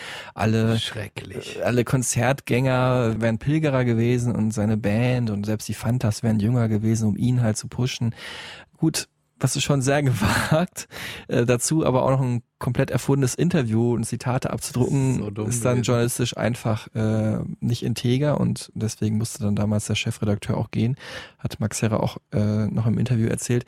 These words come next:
Speaker 1: Aber ja, ähm, hier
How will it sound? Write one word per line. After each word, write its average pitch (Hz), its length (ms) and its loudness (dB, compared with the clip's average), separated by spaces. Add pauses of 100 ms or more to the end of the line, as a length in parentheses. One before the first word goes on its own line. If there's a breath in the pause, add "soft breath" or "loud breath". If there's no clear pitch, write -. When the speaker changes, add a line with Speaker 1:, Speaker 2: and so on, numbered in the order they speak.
(420 loud breath)
Speaker 1:
Aber 123 420 2 (300)
ja, 123 440 2
ähm, 107 460 0 (240)
hier 131 360 2